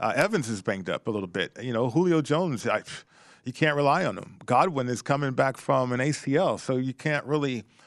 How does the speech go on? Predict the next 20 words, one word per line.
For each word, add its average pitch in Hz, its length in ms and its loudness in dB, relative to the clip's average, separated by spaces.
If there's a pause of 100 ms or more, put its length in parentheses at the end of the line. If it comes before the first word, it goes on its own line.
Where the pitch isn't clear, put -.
(420)
you 147 100 0
know, 131 140 2
fault 143 340 2
him 139 220 0
either. 139 280 2
But 117 240 0
they 139 120 2
don't 170 240 2
have 135 320 0
a 107 40 -4
Gronk. 123 420 0
They 113 100 -4
don't 139 160 2
have 123 240 2
a 107 40 0
difference - 480 -4
maker 98 240 -6
that 92 220 -4
way, 101 260 -6
and, 92 160 -6